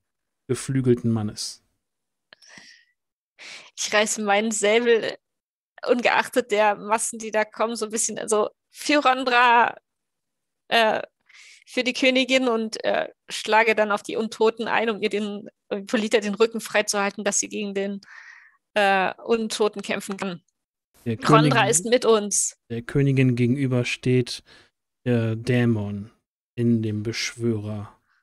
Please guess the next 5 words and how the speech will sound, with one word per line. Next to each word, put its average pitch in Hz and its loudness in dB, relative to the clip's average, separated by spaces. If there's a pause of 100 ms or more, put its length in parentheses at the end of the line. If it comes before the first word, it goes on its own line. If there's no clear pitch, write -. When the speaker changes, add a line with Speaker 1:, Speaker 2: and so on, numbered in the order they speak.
(1080)
Speaker 1:
Ein 120 0
Duell 135 0
der 120 0 (100)
Mächte 120 -4
entbrennt. 110 -8